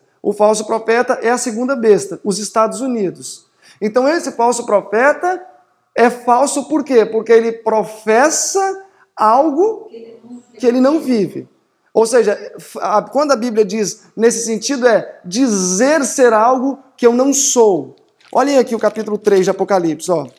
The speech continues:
"E ao anjo da igreja que está em Sardes escreve: Isso diz o que tem sete espírito, que tem os sete espíritos de Deus e as sete estrelas. Conheço as tuas obras, que tem nomes de que vives, mas está morto."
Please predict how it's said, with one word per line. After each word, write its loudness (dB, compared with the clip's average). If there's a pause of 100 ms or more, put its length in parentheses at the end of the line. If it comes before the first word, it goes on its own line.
(240)
"E 4
ao 6
anjo 2
da 2
igreja 4
que -6
está 2
em -2
Sardes 0
escreve: 2 (240)
Isso 0
diz -4
o -4
que -6
tem 2
sete 2
espírito, 0
que -4
tem 2
os 0
sete 4
espíritos -4
de 0
Deus 2
e 0
as 2
sete -2
estrelas. 0 (260)
Conheço 2
as 0
tuas 0
obras, 0
que -6
tem 0
nomes 0
de -6
que -4
vives, -2
mas 2
está -2 (1120)
morto." 2